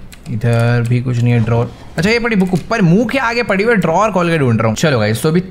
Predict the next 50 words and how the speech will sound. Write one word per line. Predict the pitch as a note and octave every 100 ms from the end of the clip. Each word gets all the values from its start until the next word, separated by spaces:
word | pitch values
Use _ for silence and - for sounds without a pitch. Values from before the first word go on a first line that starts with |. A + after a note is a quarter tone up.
| -
तीन | A#3 C4 B3
books | A3 -
मुझे | A3+ A3
ढूंढनी | G#3+ G#3+
थी, | A3+
तीनों | G3+ G3+
मैंने | G3+ G3
ढूंढ | F#3+ F3 G#3+
लिए | A3 G#3+ G#3
हैं | G#3+ -
और | E3+ E3 E3 -
यहाँ | E3 G#3
पे | B3
लगा | A3 G#3+ A3+
दिया | A#3+
पर | A#3
कुछ | A#3 G3+ -
नहीं | G3
हुआ। | C3 A#2
मेरे | B2 G#3
को | C4
ऐसा | C4 C4
लग |
रहा | A#3+
है | C4
कि | D4
ये |
कोई | D#4 D4+
door | A3+ E3+ G#3 G#3+
है | G#3
जो | G3+
कि | A#3 A#3+
slide | - F3+ E3+ F3
होएगा | C3+ C3+
left | D3+ C#3 A#2
side | C3 A2
में। | G#2 G2+
ओ | F#3
एक | G#3+ A3
second, | - B3 A3+ B3+ A#3 G3 B2 G#2+ - - - -
मुझे | D#3+ F3
इन | A#3+ G#3+ C3+
books | F#3 F#3 -
को | A#3
एक | B3+ -
correct | F3+ G#3 G#3+ D#3
order | D#3+ E3+ F#3
में | F#3
लगाना | D3+ C#3 B2
है। | A2